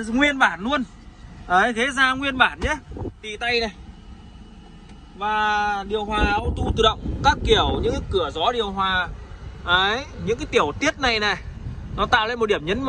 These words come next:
cho một con xe nó zin thì nó, nó, nó sẽ đánh giá được ở nhìn, vì những, về những cái này. Đấy, những cái cửa gió điều hòa các bác nhìn nhá. Đấy.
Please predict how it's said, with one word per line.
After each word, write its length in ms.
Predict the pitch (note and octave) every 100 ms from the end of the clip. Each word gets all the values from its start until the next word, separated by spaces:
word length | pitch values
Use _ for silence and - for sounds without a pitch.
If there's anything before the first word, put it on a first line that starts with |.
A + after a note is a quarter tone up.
| B3+
cho 100 | B3+
một 100 | A3+
con 100 | A#3+
xe 200 | A#3 B3
nó 80 | B3
zin 320 | G#3+ C#4 B3
thì 80 | F#3+
nó, 460 | G3+ A#3 C4 C4 B3 A#3+
nó, 240 | A#3 A#3+ B3+
nó 120 | C4+
sẽ 120 | C#4
đánh 140 | A#3+ B3
giá 240 | A#3 A#3+
được 160 | A#3+ G3
ở 60 |
nhìn, 220 | F3+ F3+
vì 160 | F3 F3+
những, 220 | F3+ A3
về 220 | G3 F3+
những 120 | F3 A3+
cái 80 |
này. 160 | A#3+ F#3 - - - - - -
Đấy, 180 | F3
những 120 | G3+ B3
cái 100 | C4+
cửa 140 | F#3 C#3
gió 140 | D#3+
điều 160 | A#3 A3
hòa 280 | F#3+ F#3 F3
các 40 | G3
bác 100 | B3+
nhìn 140 | G3+
nhá. 120 | G#3 B3 - - - - - - - - -
Đấy. 280 | E3 F#3